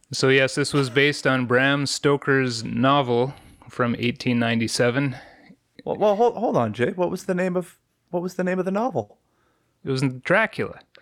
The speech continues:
Speaker 1: <laughs>
Speaker 2: I wanted to make sure you said it. Thank you very much.
Speaker 1: All right, so a little bit of the history here. The adaptation of the novel, the first adaptations were, were stage plays,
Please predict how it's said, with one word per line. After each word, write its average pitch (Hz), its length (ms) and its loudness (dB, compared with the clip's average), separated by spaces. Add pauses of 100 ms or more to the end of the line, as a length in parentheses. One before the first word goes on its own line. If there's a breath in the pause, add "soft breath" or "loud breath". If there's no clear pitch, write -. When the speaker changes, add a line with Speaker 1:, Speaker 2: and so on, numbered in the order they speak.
(220 loud breath)
Speaker 1:
<laughs> - 0 - (880 loud breath)
Speaker 2:
I - 1300 -10 (600 loud breath)
wanted 143 280 -6
to 135 80 -6
make 127 220 -6
sure 120 200 -12
you 104 140 -14
said - 260 -12
it. - 80 -20 (560 loud breath)
Thank 110 180 -2
you 107 80 -6
very 107 180 -2
much. 165 280 -10 (600 soft breath)
Speaker 1:
All 107 220 -2
right, 113 200 2
so 120 180 2
a - 20 4
little 131 260 4
bit 135 160 2
of 131 80 2
the 123 80 0
history 123 400 0
here. 135 440 2
The 113 480 -2
adaptation 143 840 0
of 117 240 -4
the 120 80 -2
novel, 120 600 0 (640 loud breath)
the 143 180 -2
first 202 320 0
adaptations 127 720 0
were, 104 500 0
were 107 160 -4
stage 143 420 0
plays, - 400 -8